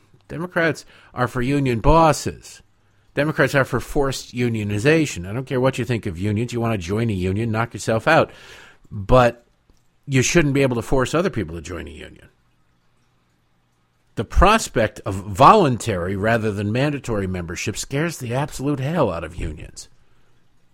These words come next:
Why? Because they recognize that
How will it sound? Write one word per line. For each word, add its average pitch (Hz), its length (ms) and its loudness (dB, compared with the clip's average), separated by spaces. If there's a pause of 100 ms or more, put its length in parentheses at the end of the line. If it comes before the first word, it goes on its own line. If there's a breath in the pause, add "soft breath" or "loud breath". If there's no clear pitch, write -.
(640)
Why? 127 300 2
Because 139 400 -6
they 123 260 -2
recognize 104 1000 -10
that 107 280 -4